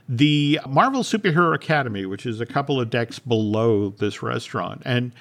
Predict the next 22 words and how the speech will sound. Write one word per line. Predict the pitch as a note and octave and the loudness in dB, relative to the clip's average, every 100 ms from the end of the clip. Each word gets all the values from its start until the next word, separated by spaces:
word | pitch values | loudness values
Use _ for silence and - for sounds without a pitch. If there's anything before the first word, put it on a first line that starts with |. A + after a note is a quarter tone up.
| - - - _ | -20 -20 -20 _
they | B2 A2+ | 0 2
got | A2 - | 0 0
Paul | B2 A#2 | 0 2
Rudd | C#3+ G3 | 2 0
to | F3 | -2
come | D#3+ D#3+ | -2 0
back | D#3 D3+ | -2 -2
and | C#3 | -4
do | B2+ | -4
Scott | - A2+ C#3+ | 0 -2 0
Lang. | F3 F3+ F3 - - - - - | -2 -2 -6 -12 -20 -20 -20 2
Uh, | B2 B2 A#2 | 4 4 2
Evangeline | A#2 A#2+ B2 A#2+ A2+ | 0 0 0 -2 2
Lilly, | E3+ A3 G3+ G3 G3+ | 2 2 0 -2 -4
likewise, | C3+ B2+ - C3 B2 | 0 0 2 0 0
is | C3 A2+ | -4 -2
there | A#2+ | 0
to | A#2+ | 2
do | A#2 G#2 | 0 0
Hope | C3 B2 | 0 0
Van | A#2+ A2+ | 0 -2
Dyne. | A2 C#3 D3+ | 0 0 0